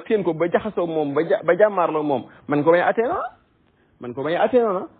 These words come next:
Mais bu ma sañoon sama laaj yi ma laaj nga tontu ko mu leer nañ ñi. Et puis tamit nga leeral ma yow la,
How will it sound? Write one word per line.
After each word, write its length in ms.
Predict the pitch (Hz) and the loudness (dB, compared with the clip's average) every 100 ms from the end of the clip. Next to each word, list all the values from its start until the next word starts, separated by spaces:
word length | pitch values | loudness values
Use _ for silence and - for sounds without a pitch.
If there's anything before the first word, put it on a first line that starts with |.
| - | -2
Mais 140 | 151 | 0
bu 60 | 165 | 2
ma 80 | 190 | 0
sañoon 220 | 202 175 | 0 0
sama 160 | 196 185 | 0 2
laaj 200 | 156 135 | 2 2
yi 60 | |
ma 120 | 156 170 | 0 0
laaj 160 | 151 | 0
nga 120 | 143 | 0
tontu 260 | 131 175 170 | 0 -2 -2
ko 100 | 165 | -4
mu 120 | 151 | -2
leer 180 | 147 143 | 0 0
nañ 200 | 127 143 | 0 -2
ñi. 140 | 143 107 - _ | -2 -4 -12 _
Et 100 | 190 | 0
puis 100 | 190 | 2
tamit 220 | 190 190 - | 2 2 0
nga 200 | 170 175 | 2 4
leeral 360 | 180 196 180 | 6 4 4
ma 120 | 151 147 | 2 2
yow 140 | 147 | 2
la, 180 | 143 165 | 2 -2